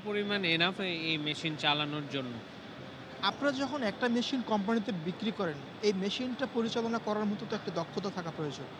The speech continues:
Speaker 2: সেক্ষেত্রে
Speaker 1: জি,
Speaker 2: আসলে আপনার
Speaker 1: সেগুলিও আমরা দিয়ে থাকি। টেকনিক্যাল আমাদের চায়না থেকে প্র-,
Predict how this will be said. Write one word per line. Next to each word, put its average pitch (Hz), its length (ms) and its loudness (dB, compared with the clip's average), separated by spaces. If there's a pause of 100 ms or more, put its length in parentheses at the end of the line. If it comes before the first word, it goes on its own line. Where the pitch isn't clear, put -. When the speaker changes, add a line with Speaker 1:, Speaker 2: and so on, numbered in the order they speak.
(120)
Speaker 2:
সেক্ষেত্রে 254 340 0
Speaker 1:
জি, 254 60 4
Speaker 2:
আসলে 233 260 0
আপনার 190 260 0
Speaker 1:
সেগুলিও 202 400 4
আমরা 165 320 4
দিয়ে 156 260 4
থাকি। 160 380 0 (120)
টেকনিক্যাল 175 580 4
আমাদের 165 680 0 (400)
চায়না 160 400 6
থেকে 170 360 -2 (100)
প্র-, 170 180 2